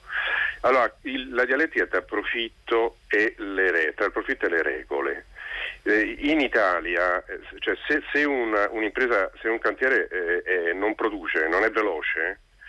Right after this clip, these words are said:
eh, il, l'imprenditore non ce la fa a tenere aperta l'azienda. Quindi le regole, eh, alla fine sono viste esclusivamente come un problema,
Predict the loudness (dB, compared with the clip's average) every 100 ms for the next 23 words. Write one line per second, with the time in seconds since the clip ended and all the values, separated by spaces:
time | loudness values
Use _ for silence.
0 | -16 -6 2 2 2 0 -2 -2 -2 0
1 | 0 0 0 2 2 2 -2 -2 -2 0
2 | 0 -2 -4 -2 0 -2 -2 -6 -8 -6
3 | -6 -6 -4 -6 -8 -14 -20 -16 -14 -8
4 | -2 0 2 -2 -2 -2 2 2 2 2
5 | 0 -2 -2 -2 0 2 0 -2 -6 -6
6 | 0 0 -2 -2 0 -2 -6 -4 -4 -4
7 | -8 -10 -4 0 2 2 0 -2 0 0
8 | 0 -4 0 0 0 0